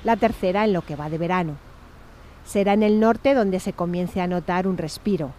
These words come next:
A lo largo del día, Galicia y Cantabria experimentarán una bajada de las temperaturas de entre cuatro y cinco grados. Después, el descenso se irá contagiando muy lentamente al resto de las comunidades.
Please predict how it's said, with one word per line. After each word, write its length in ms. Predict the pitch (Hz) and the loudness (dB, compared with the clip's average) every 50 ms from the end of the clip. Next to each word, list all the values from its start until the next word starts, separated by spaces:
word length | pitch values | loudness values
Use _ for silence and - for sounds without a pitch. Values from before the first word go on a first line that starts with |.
| - - - - - - - - - - | -20 -20 -20 -20 -20 -20 -20 -20 -14 -10
A 40 | 165 | -6
lo 140 | 165 165 160 | -4 -4 -2
largo 280 | 165 165 185 175 185 | -2 -2 0 0 2
del 200 | 185 185 180 180 | 2 2 2 2
día, 340 | 170 196 202 220 247 285 285 277 | 0 2 2 4 4 4 4 2
Galicia 420 | - 180 170 175 175 - - 170 | 0 -2 -2 -2 -2 -4 -4 -6
y 20 | |
Cantabria 600 | 156 - 196 190 190 - 190 180 180 175 208 208 | -4 -2 -2 -2 -2 -2 0 0 0 2 2 0
experimentarán 1000 | 214 226 - - 165 151 165 160 160 156 160 143 175 180 185 180 175 180 190 190 | 0 -2 -4 -6 -6 -4 -4 -4 -4 -6 -6 -4 -2 -2 0 0 0 0 0 0
una 200 | 185 180 165 160 | 0 -2 -2 -2
bajada 460 | 160 160 151 - - 170 165 180 190 | -4 -4 -6 -6 -6 -4 -2 -2 -2
de 120 | 190 196 170 | -2 -2 -2
las 200 | 160 156 - - | -4 -4 -6 -8
temperaturas 880 | - 156 151 - 175 170 180 196 185 - 175 175 175 196 226 247 208 | -10 -10 -8 -6 -4 -4 -4 -4 -2 -2 -2 0 0 0 0 -2 -2
de 80 | - 165 | -2 -4
entre 240 | 165 151 - - 160 | -4 -4 -6 -8 -8
cuatro 460 | - - 180 175 180 - - 226 240 | -4 -2 -2 -2 -2 -2 0 0 0
y 80 | 220 | 0
cinco 360 | 170 - 180 165 160 - 165 156 | -2 -4 -8 -8 -6 -6 -6 -4
grados. 480 | 160 202 202 196 151 135 127 - - - - - - - - - - - - - - - | 0 0 0 0 0 -4 -10 -12 -16 -18 -20 -20 -20 -20 -20 -20 -20 -20 -20 -20 -12 -6
Después, 600 | - 180 175 - - - 185 190 208 226 214 - | -6 -6 -6 -4 -2 0 2 2 2 2 0 -2
el 140 | 190 156 147 | -4 -4 -4
descenso 600 | 165 160 - - 180 170 175 - - 220 220 220 | -6 -6 -6 -6 -6 -6 -4 -2 -2 0 0 0
se 100 | - 175 | -2 -4
irá 200 | 156 151 156 156 | -6 -6 -6 -6
contagiando 720 | - 170 165 160 - 147 - - - 180 170 170 156 139 143 | -6 -6 -6 -6 -8 -10 -8 -6 -4 -4 -4 -4 -4 -6 -6
muy 160 | 151 170 170 | -6 -6 -6
lentamente 840 | 143 143 143 143 - 180 185 196 180 170 165 - - 202 220 233 | -6 -6 -8 -6 -6 -4 -2 -2 -2 -4 -4 -4 -2 -2 -2 -2
al 140 | 190 139 147 | -2 -4 -8
resto 400 | - - 151 143 - - 180 175 | -8 -10 -10 -10 -8 -6 -4 -4
de 100 | 175 165 | -4 -4
las 200 | 156 151 147 - | -4 -6 -8 -10
comunidades. 840 | - - 156 156 156 156 160 160 180 180 165 143 135 139 - - | -10 -10 -8 -6 -6 -6 -4 -4 -2 -4 -4 -4 -8 -12 -14 -20